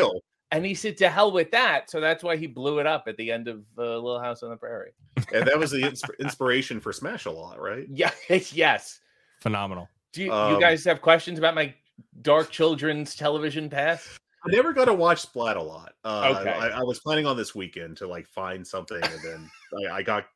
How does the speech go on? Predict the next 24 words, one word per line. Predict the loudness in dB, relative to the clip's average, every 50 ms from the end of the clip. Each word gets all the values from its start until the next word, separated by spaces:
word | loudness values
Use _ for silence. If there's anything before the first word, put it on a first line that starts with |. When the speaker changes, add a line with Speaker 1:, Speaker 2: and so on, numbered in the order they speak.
| _ -8 -6
Speaker 1:
a | -6 -2
respiratory | 0 0 0 0 -2 -8 -12 -8 -6 -6 -4 -4
illness, | -6 -8 -8 -10 -12 -10 -10
and | -8 -8
I | -8
just | -8 -8 -10 -6
slept | -6 -6 -6 -6
a | -10
lot. | -10 -10 -12 -14 -16 _
So, | -12 -8 -6 -6 -6 -6
Speaker 2:
Yes. | -2 -2 -2 -2 -2 0
Speaker 1:
but | 2 4
I | 4 4 2 2
did | 2 2 2 4
watch | 4 4 6 6 6 4 2 -2
an | -2 -2
episode | -2 -2 -4 -4 -4 -2 -2 -2
and | -2 -4
a | -6 -8
half | -8 -8 -8 -10 -10 -10 -10
of | -8 -8 -8 -8 -10 -12 -14
Smash | -16 -8 -6 -2 -2 -2 -2 -4
a | -6 -8
Lot. | -8 -10 -16 -18 -20 -20